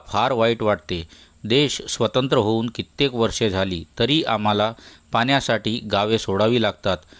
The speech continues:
साचलेले गढूळ, घाण पाणी नाइलाजाने प्यावे लागते. पाणी प्रश्न कधी सुटणार, अजून किती वर्ष लागणार, याचे शाश्वत उत्तर अजून तरी कोणी देऊ शकले नाही.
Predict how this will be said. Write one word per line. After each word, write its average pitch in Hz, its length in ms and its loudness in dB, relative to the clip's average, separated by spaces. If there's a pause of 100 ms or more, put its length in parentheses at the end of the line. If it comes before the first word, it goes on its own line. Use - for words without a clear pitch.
(220)
साचलेले 113 680 0
गढूळ, 110 480 2
घाण 104 340 -2
पाणी 107 420 -2
नाइलाजाने 107 840 0
प्यावे 107 340 0
लागते. 90 380 -4 (580)
पाणी 120 220 0
प्रश्न 113 500 0 (140)
कधी 113 220 2
सुटणार, 117 440 0 (480)
अजून 127 280 2
किती 120 240 -2
वर्ष 135 300 2
लागणार, 110 500 0
याचे 104 460 -2
शाश्वत 127 540 -2
उत्तर 113 400 -2 (440)
अजून 139 320 2
तरी 123 180 0
कोणी 110 460 -2
देऊ 107 300 0
शकले 110 400 -2
नाही. 87 320 -4